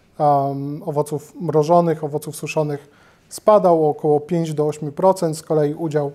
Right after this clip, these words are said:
przetworów zaawansowanych, czyli mówimy tutaj o dżemach, mówimy tutaj o konfiturach i mówimy tutaj o na przykład wsadach do innych produktów, em, cały czas nam rósł i wzrósł o około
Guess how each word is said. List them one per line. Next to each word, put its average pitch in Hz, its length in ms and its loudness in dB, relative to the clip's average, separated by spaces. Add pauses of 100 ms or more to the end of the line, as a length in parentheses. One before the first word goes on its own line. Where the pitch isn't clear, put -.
(960)
przetworów 151 420 -2
zaawansowanych, 156 800 -2
czyli 151 240 -12
mówimy 151 260 -10
tutaj 143 260 -14 (500)
o 175 80 -2
dżemach, 180 380 4
mówimy 151 300 -2
tutaj 151 220 -2
o 143 80 -2
konfiturach 160 640 -2
i - 20 -8
mówimy 147 320 -8
tutaj 143 240 -12
o 143 60 -12
na 139 80 -14
przykład - 300 -10
wsadach 147 480 -4 (480)
do 165 120 2
innych 160 240 -2
produktów, 165 680 -2 (420)
em, 147 720 2 (260)
cały 160 260 4
czas 147 420 -2 (120)
nam 151 240 -4
rósł 185 280 -2
i 170 120 -8
wzrósł 156 500 -6
o 147 200 -4
około 139 480 -2